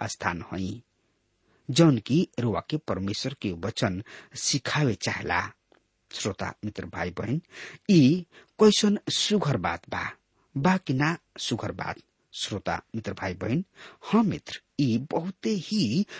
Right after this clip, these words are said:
सुघर बात बा कि ए सृष्टिकर्ता औरी भटकल, भुलाइल पापी सब के बचावे वाला रउआ से बोले चाहेले।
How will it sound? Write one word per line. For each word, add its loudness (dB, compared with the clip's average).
सुघर 2
बात -4
बा -6
कि 2
ए 6
सृष्टिकर्ता -2
औरी 4
भटकल, -2
भुलाइल 2
पापी -4
सब -4
के -4
बचावे -2
वाला 0
रउआ 8
से 2
बोले 6
चाहेले। -2